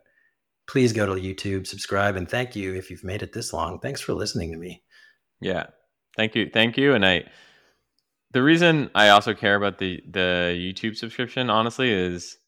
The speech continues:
Speaker 2: we don't have ads on this. We pay out of pocket for this podcast, and it just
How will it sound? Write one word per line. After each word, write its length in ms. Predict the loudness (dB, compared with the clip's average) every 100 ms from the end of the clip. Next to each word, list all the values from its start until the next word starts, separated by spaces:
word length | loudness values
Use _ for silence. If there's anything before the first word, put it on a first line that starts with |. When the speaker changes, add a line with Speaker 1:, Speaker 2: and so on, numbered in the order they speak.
| _ _ _ _ -6
Speaker 2:
we 60 |
don't 120 | 0
have 100 | 2
ads 260 | 4 4 2
on 140 | 0
this. 320 | 0 -2 -2 -12 _
We 80 | -12
pay 420 | -2 2 4 2
out 140 | 0
of 60 | -4
pocket 360 | -4 -4 -4 -10
for 80 |
this 160 | -10 -8
podcast, 720 | 0 0 0 2 2 2 -4 -8
and 220 | -4 -2
it 140 | -2 -2
just 240 | -4 -6